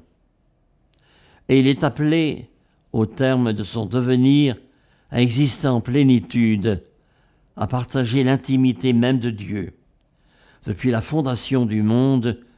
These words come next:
lit-on au début du, de l'épître aux Éphésiens, Dieu nous a choisis pour être en Jésus-Christ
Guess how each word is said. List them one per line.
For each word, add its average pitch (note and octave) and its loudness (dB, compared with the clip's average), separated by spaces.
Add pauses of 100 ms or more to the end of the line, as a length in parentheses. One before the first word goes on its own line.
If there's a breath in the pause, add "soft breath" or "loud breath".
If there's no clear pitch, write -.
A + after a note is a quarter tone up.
lit-on G#2 -2
au A2 0
début G#2 -2
du, G2+ -4
de - -10
l'épître G#2+ -2
aux A2 -2
Éphésiens, A#2 -4 (720 soft breath)
Dieu B2 0
nous A#2+ 0
a A#2+ -2
choisis B2+ -4 (460 soft breath)
pour A#2 -4
être - -6
en A2+ -4
Jésus-Christ G#2 -4